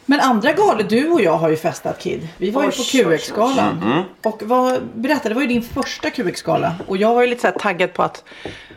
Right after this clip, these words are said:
Speaker 1: faktiskt visa dig. För att jag tycker att den är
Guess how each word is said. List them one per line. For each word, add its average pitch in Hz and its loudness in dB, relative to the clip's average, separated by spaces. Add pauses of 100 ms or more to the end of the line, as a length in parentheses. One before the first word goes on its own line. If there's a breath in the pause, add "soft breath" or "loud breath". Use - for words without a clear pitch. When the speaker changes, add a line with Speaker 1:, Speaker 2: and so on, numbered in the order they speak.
Speaker 1:
faktiskt - -16 (120)
visa 175 -10
dig. 180 -10 (180)
För 185 -8
att 156 -8
jag 220 0
tycker 208 -6
att 185 -10
den 165 -8
är 160 -6